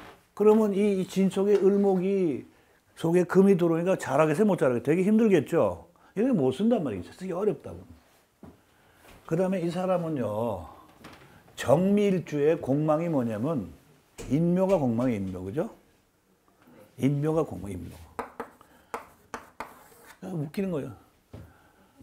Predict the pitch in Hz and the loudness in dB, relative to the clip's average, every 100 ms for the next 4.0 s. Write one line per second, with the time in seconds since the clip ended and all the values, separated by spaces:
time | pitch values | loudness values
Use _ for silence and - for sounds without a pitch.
0 | - - 143 160 160 156 165 - 117 120 | -14 -8 -4 -2 0 0 -2 -2 -2 2
1 | 139 123 113 104 92 85 87 78 - _ | 2 2 2 -2 -4 -8 -10 -14 -20 _
2 | _ _ - - 113 131 147 131 - 107 | _ _ -18 -8 -2 0 0 -4 -6 -8
3 | 127 120 127 120 107 104 95 90 92 82 | -6 -2 -2 -4 -8 -8 -8 -10 -14 -16